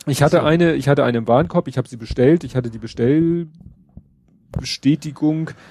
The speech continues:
Speaker 1: aber das ist ja noch keine Auftragsbestätigung und irgendwann kriegte
Speaker 2: Mhm.
Speaker 1: ich dann eine E-Mail, nee, sorry, äh, ja,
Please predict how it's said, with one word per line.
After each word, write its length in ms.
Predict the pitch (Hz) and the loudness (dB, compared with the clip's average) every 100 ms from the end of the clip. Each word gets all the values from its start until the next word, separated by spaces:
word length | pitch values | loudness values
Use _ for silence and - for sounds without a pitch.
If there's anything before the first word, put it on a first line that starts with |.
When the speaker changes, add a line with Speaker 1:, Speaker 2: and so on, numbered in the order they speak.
| - - _ _ _ - | -20 -20 _ _ _ 0
Speaker 1:
aber 180 | 127 | 0
das 160 | 123 - | 0 -2
ist 80 | 131 | 0
ja 60 | |
noch 120 | 135 120 | 0 2
keine 180 | 131 120 | 2 2
Auftragsbestätigung 920 | 127 127 113 - - 123 120 117 117 | 0 0 -2 -6 -4 -2 -2 -2 -2
und 120 | 110 | -2
irgendwann 300 | 117 123 120 | 0 0 -2
kriegte 140 | 117 127 | -2 -4
Speaker 2:
Mhm. 80 | 139 | -2
Speaker 1:
ich 80 | |
dann 160 | - 117 | -2 -2
eine 80 | 117 | -2
E-Mail, 240 | 120 113 | -2 0
nee, 100 | 117 | 0
sorry, 460 | 113 120 117 113 113 | 0 2 2 2 0
äh, 380 | 110 110 107 107 - - - - - - | -2 -2 -2 -4 -12 -20 -20 -20 -20 -4
ja, 220 | 113 - | -2 -2